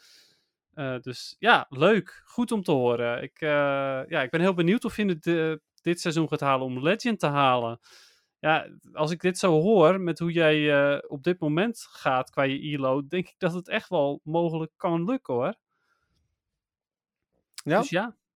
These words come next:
Speaker 1: verlie-, verlies niet de moed, zou ik zeggen.
Speaker 2: Nee, eh, dankjewel ook voor je inzending, eh, en voor je opmerkingen en aanvulling.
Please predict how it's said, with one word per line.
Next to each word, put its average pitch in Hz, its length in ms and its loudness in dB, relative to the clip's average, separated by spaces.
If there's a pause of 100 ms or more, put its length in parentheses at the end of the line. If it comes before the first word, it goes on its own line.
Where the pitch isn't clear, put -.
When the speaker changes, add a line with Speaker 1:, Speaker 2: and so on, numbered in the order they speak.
(180)
Speaker 1:
verlie-, 165 420 -2
verlies 175 300 -4
niet 185 180 -4
de 220 60 -6
moed, 240 260 0
zou - 280 -4
ik - 60 -6
zeggen. 127 380 -4 (380)
Speaker 2:
Nee, 143 420 6
eh, 147 240 0
dankjewel 165 440 0
ook 139 140 0
voor 151 120 -2
je 143 60 0
inzending, 170 560 -4
eh, 131 280 -6
en 127 80 -8
voor 123 160 -6
je 110 220 -2
opmerkingen 127 560 -10
en 107 120 -8
aanvulling. 175 560 -6